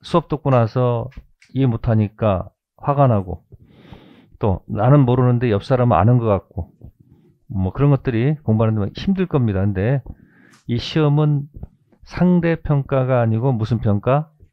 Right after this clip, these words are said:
절대평가. 과락 면하고 평균 몇 점? 육십 점이면 누구든지 합격할 수 있다, 없다?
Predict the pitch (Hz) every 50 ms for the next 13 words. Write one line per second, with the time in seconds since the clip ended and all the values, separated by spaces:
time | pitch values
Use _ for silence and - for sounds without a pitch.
0 | _ _ - - - _ _ _ _ _ - - - - - - 120 117 - -
1 | 120 110 - - 113 98 90 - - - - - - _ - - 117 127 135 143
2 | 143 135 123 127 131 131 127 127 120 - - 139 135 139 127 120 110 110 - -
3 | 143 147 151 151 - - - - _ - - _ _ _ _ _ _ _ _ _
4 | _ - _ - - 135 131 - - 139 - - - 143 139 139 139 147 147 143
5 | 127 123 123 127 123 127 127 123 117 123 127 113 131 - - 143 131 127 120 113
6 | - - 120 110 - - 110 104 - - - 131 143 143 135